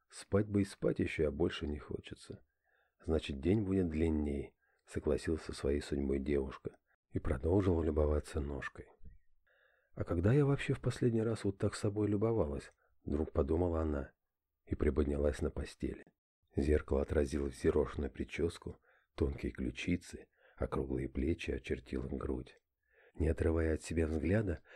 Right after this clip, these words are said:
Алиса, словно загипнотизированная, подняла руку и коснулась соска. Ей говорили, что они красивые. Маленькие, нежные, так и хочется целовать. Алиса осторожно погладила себя,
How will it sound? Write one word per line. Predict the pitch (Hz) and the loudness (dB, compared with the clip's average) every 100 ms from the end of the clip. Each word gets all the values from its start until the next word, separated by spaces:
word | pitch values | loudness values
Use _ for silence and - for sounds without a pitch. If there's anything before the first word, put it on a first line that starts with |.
| - | -10
Алиса, | - 95 104 101 | 0 2 2 -2
словно | - 117 104 | 0 2 2
загипнотизированная, | 92 98 104 104 101 101 95 117 113 101 98 | 2 2 2 4 4 2 2 2 4 2 2
подняла | 92 85 85 82 | 2 2 2 4
руку | 107 107 92 | 2 2 0
и | |
коснулась | - 80 - 82 78 | -2 -4 -4 -4 -4
соска. | - 82 - - 65 - _ _ _ _ _ _ | -6 -8 -6 -8 -8 -10 _ _ _ _ _ _
Ей | - 76 | 0 2
говорили, | 73 71 76 80 | 2 2 2 0
что | 80 - | -2 -4
они | 71 73 | -2 -2
красивые. | - 73 - 76 71 71 71 _ _ _ _ _ _ - | -2 -4 -4 -6 -4 -6 -8 _ _ _ _ _ _ -4
Маленькие, | 69 71 80 73 - - | 0 2 2 0 -4 -14
нежные, | - 73 82 76 73 73 - _ - | -6 0 0 0 -4 -6 -12 _ -4
так | 73 - | -4 -2
и | |
хочется | - - - - - | -4 -4 -6 -14 -12
целовать. | - 73 73 71 - _ _ _ _ _ _ _ | -8 -6 -8 -10 -12 _ _ _ _ _ _ _
Алиса | 78 76 - 76 | 0 2 0 -4
осторожно | - 73 90 95 101 | 0 2 4 4 4
погладила | 82 76 76 69 71 | 4 4 2 2 -2
себя, | - - - | -2 -8 -8